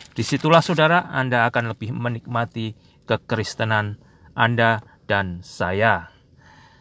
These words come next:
Saya mau membaca, melanjutkan dari Kisah Rasul pasal yang kesepuluh,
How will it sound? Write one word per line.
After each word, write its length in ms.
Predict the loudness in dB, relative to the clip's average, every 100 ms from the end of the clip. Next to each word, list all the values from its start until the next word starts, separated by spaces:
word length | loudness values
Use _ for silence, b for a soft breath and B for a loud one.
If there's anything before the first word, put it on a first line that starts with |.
| _
Saya 320 | -2 2 4 4
mau 160 | 4 4
membaca, 560 | 2 2 2 2 2
melanjutkan 720 | 4 2 0 0 0 0 2
dari 160 | 0 -2
Kisah 720 | -6 -8 -2 -2 -2 -6 -6
Rasul 560 | -2 -2 0 0 0 0
pasal 480 | -2 -2 0 2 2
yang 160 | 0
kesepuluh, 480 | -4 -6 -4 -2 -2